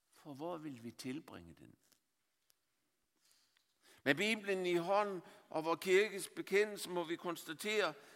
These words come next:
at der tales om en dobbelt udgang. Døden har to udgange.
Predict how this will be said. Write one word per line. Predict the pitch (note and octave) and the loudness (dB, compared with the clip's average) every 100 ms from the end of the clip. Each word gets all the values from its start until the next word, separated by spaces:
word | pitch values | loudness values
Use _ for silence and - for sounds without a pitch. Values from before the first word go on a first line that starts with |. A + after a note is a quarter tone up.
| - | -8
at | - D3+ | -2 0
der | E3 | 2
tales | G3 F#3 G3+ G3 D#3 | 2 4 2 0 -2
om | D#3+ D#3 | 0 -2
en | C#3+ | -2
dobbelt | D#3+ F3 E3+ D3+ | 0 0 -2 -10
udgang. | - D#3 F3 - F#2+ - _ _ _ _ _ _ _ _ _ _ _ _ _ _ _ _ _ _ _ _ _ _ _ _ _ B2+ | -6 -4 -4 -10 -18 -20 _ _ _ _ _ _ _ _ _ _ _ _ _ _ _ _ _ _ _ _ _ _ _ _ _ -12
Døden | C#3 F3+ E3+ | -8 -6 -6
har | D3+ D#3+ D#3+ | -6 -4 -4
to | - G#3 | -8 -14
udgange. | - D#3+ F3 - E2 | -14 -14 -14 -16 -18